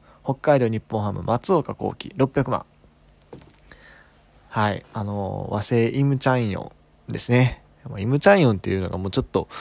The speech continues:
存在が割と<laughs>あれ、結局刑事罰がもう降りちゃってるんで、何個か。あんまりその例えも良くないような気がするんですが。まあ、選手としての特徴ですから、あくまでね。あの、私生活のこと言ってるわけじゃないですから。はい。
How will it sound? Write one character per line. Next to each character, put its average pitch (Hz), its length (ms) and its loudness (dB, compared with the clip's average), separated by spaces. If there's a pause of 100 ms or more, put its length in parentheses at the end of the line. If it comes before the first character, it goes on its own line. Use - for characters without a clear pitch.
(140)
存 120 240 2
在 123 140 8
が - 200 8
割 - 200 -6
と - 180 -8 (1040)
<laughs> - 1500 -20
あ 131 120 0
れ、 180 100 -2
結 190 220 -4
局 208 100 -2
刑 170 240 4
事 349 100 2
罰 214 220 2
が 127 100 4
も 120 220 0
う 113 60 -4
降 123 60 2
り 123 80 2
ち - 60 -4
ゃ 139 60 2
っ - 20 -2
て - 240 -6
る 175 140 2
ん 123 40 0
で、 107 100 -2
何 92 200 -8
個 - 100 -18
か。 - 200 -14 (1300)
あ - 20 -6
ん 113 60 -2
ま 135 80 4
り 139 60 -2
そ 151 100 -2
の 143 80 0
例 139 220 2
え - 20 2
も 101 120 0
良 107 120 0
く 113 100 -4
な 92 100 0
い 92 40 -2
よ 101 60 0
う - 20 -2
な 95 100 -6
気 - 100 -12
が - 60 -10
す - 120 -16
る - 80 -12
ん - 80 -14
で - 80 -16
す - 120 -16
が。 - 160 -18
ま - 80 -20 (280)
あ、 - 60 -4
選 123 180 2
手 - 80 0
と 277 100 6
し - 60 4
て 107 60 0
の 95 40 -4
特 107 220 0
徴 - 80 4
で 104 80 4
す - 100 -10
か - 60 -8
ら、 92 60 -6
あ - 20 -
く - 60 -10
ま - 80 -10
で - 120 -14
ね。 131 100 -8
あ - 60 -12
の、 107 80 -6
私 - 140 -4
生 220 160 2
活 - 180 -2
の 95 40 -8
こ 90 40 -6
と 92 40 -4
言 92 40 -4
っ - 20 -6
て - 120 -10
る - 0 -
わ 90 60 -8
け - 80 -14
じ - 40 -14
ゃ - 20 -16
な - 40 -16
い - 20 -14
で - 60 -14
す - 80 -12
か - 80 -20
ら。 - 120 -18 (420)
は - 140 -14
い。 - 100 -16